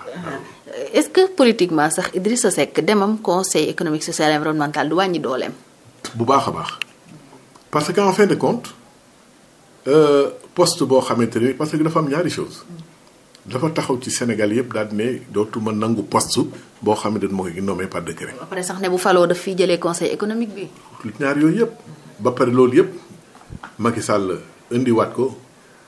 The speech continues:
Speaker 2: mu nekk wax waxeet boo xamante ne ni Sénégalais yi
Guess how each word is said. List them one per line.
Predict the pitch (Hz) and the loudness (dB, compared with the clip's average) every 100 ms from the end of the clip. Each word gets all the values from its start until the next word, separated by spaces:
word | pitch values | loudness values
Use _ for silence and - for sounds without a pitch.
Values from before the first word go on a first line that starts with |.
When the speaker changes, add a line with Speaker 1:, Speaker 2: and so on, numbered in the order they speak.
| - - | -20 -8
Speaker 2:
mu | 98 | -4
nekk | 104 101 - 127 123 - - - | -2 -2 -4 -6 -6 -16 -20 -10
wax | 104 101 | -8 -6
waxeet | 85 - 76 - _ _ _ - | -8 -10 -14 -18 _ _ _ -16
boo | 82 87 | -10 -8
xamante | 82 82 80 78 | -8 -10 -10 -12
ne | |
ni | 90 104 | -10 -10
Sénégalais | 90 82 80 80 | -12 -10 -10 -8
yi | 90 | -10